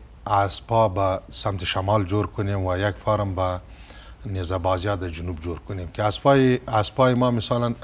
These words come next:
فعلاً از ده هزار شیروز تا پنجاه هزار روپه ما اسب داریم، تا یک لک دلار ما اسب داریم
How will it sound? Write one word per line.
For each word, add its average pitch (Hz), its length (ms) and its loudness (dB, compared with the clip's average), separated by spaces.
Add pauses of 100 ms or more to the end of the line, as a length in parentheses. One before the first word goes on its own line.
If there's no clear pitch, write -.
(220)
فعلاً 113 360 0
از 95 240 -2 (520)
ده 123 80 8
هزار 113 340 6
شیروز 110 380 -2
تا 101 140 -2
پنجاه 104 400 0
هزار 95 200 0
روپه 90 200 -2
ما 95 180 0
اسب - 160 -4
داریم، 101 200 0
تا 98 300 -2
یک 98 60 -2
لک 101 120 0
دلار 95 340 0
ما 87 180 -4
اسب - 180 -10
داریم 87 260 -8